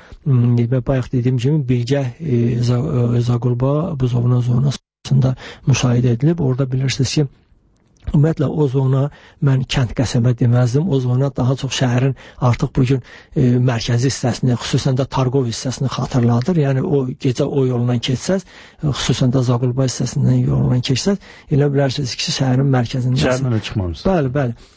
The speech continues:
Speaker 1: Həm infrastruktur orada yaxşıdır, həm yollar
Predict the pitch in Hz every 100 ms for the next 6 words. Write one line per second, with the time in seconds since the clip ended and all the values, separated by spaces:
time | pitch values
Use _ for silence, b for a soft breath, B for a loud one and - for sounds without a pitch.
0 | 104 156 180 185 202 151 131 139 - 143
1 | - 151 135 123 147 147 139 - 123 123
2 | 131 139 131 B B B 131 127 127